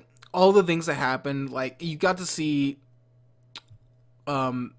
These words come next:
Mirelia? Hold on, what's her name again? Hold on. Um, Morelia, yeah. You get to see Morelia, like, you can tell that she had, like, this pain of, like, she did not wanna do this. Like, there was subtle hints in her facial,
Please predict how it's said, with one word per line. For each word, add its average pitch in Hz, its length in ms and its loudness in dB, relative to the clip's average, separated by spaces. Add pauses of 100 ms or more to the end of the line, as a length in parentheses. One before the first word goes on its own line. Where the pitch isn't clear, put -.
(100)
Mirelia? 139 1600 -2 (500)
Hold 113 140 -10
on, 110 80 -12
what's 131 140 -14
her 170 40 -12
name 160 140 -10
again? 160 260 -12
Hold - 200 -20 (840)
on. 131 460 0
Um, 127 320 -4 (1160)
Morelia, 143 460 4 (100)
yeah. 123 260 -4 (180)
You 160 140 -4
get 185 140 2
to 190 60 -8
see 190 120 -4
Morelia, 143 500 4
like, 120 300 -6
you 151 200 -6
can 147 160 -8
tell 147 280 -4
that 127 200 -6
she 139 140 -6
had, 131 160 -6
like, 120 180 -10
this 117 140 -16
pain 120 440 0 (340)
of, 131 200 -4
like, 120 240 -6
she 139 280 -6 (100)
did 139 160 4
not 127 180 0
wanna 120 160 -4
do 123 120 -4
this. 127 220 -8
Like, 143 200 -4
there 165 260 0
was 175 180 0
subtle 170 340 0
hints 147 340 -2 (320)
in 156 140 -2
her 143 120 2
facial, 135 540 -2